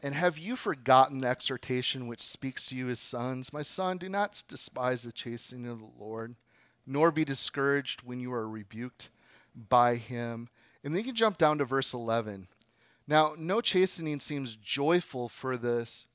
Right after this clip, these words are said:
pr-, for in the present, but painful.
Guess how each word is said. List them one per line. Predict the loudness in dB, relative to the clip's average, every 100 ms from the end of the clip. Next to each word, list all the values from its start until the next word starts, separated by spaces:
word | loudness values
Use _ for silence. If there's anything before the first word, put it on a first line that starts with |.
| -20
pr-, | -14 -12 -12
for | -12 -10
in | -8 -6
the | -4
present, | 4 4 4 -2 -6
but | 6 8 8 2 -20 -20 -20 _
painful. | -10 -4 -2 -4 -8 -12 -14